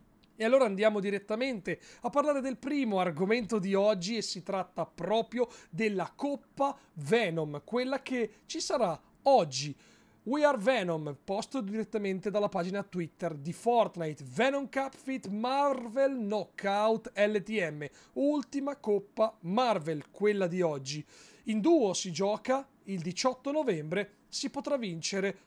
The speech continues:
tutto l'outfit di Venom e il suo piccone. Mark your calendar, ci dicono, perché il ventuno novembre ci sarà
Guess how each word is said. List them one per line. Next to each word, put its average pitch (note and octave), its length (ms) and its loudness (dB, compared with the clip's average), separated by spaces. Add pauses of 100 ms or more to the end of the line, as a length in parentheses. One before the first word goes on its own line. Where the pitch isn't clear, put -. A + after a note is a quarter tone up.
(180)
tutto F4 640 -2
l'outfit B3+ 680 -2
di A#3 220 -2
Venom F#3 540 -2
e C#4 100 -8
il D4+ 360 -2
suo F#3+ 560 0 (260)
piccone. D3+ 680 -4 (300)
Mark A3+ 360 -2
your C#4 260 -4
calendar, F#3 720 0 (280)
ci G3+ 160 -4
dicono, E3+ 480 -2 (280)
perché A3+ 760 0 (120)
il E3+ 180 -6
ventuno E3+ 460 -2
novembre G3 520 0
ci - 200 -4
sarà G#3 400 -2